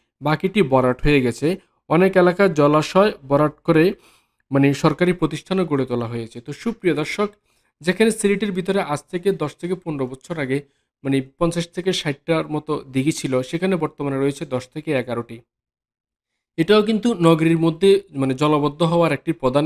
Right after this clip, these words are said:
এবং অন্যতম কারণ। তাছাড়াও কিন্তু ভারতের সাথে যে বাংলাদেশের নদীগুলো রয়েছে, সেই নদীগুলো দুই দেশের সিদ্ধান্ত না আসা পর্যন্ত সেখানে খননের কাজটাও কিন্তু বন্ধ রয়েছে। তো সুপ্রিয় দর্শক, সব কিছু মিলিয়ে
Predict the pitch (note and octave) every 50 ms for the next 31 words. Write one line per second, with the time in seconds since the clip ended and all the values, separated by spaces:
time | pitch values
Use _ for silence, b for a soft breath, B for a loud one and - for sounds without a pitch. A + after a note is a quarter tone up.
0 | D3+ C#3 C3+ C#3+ C#3+ C3+ C3 B2+ B2 - A#2+ A#2+ A#2+ A#2+ - A#2+ A#2 A#2+ C#3+ E3+
1 | E3+ _ _ _ _ _ _ - D#3 D3+ - F#3 F#3+ G3+ G3+ F#3+ G3+ G3+ G3 G3+
2 | F3 D3 C#3+ C#3+ D3 - F#3+ E3+ - - E3+ - F#3 F3 D#3 D#3 D#3 C#3+ C#3+ C3+
3 | C3+ C3 C3+ - - D#3+ D3 C3 C3 C3 C3 C#3+ C#3+ C#3+ C3+ C3 B2 - B2+ A#2+
4 | - D#3+ E3 D#3 D3 C#3 C#3 C#3+ C#3+ D#3 E3 E3+ F3+ F#3 F3+ B B B B B
5 | _ - D#3+ D#3 E3 D#3+ - F#3 - - - D#3 C#3+ D3+ D3+ D3 - E3+ D#3+ C#3
6 | B2 B2 C3 - E3+ E3 E3+ F3 D#3 - D3 C3 B2 - B2+ A#2+ - - D3+ C#3+
7 | D#3+ E3 E3+ E3+ E3+ - C#3 C3+ C3+ C3 C3 C3 - C3 C3 - - E3+ E3+ E3+
8 | F3 E3+ E3+ C#3+ B2+ A#2+ A2+ A2+ A2+ A2 A2 G#2 G#2 - - - - - _ _
9 | _ _ _ _ _ - C#3 C3+ - G#3+ G#3 G#3 G3+ F3 D#3+ E3 E3 - G3 F#3+
10 | - - G#3 G3+ - - A3 - - A3 G3 G3 F3 D3+ C#3+ C#3+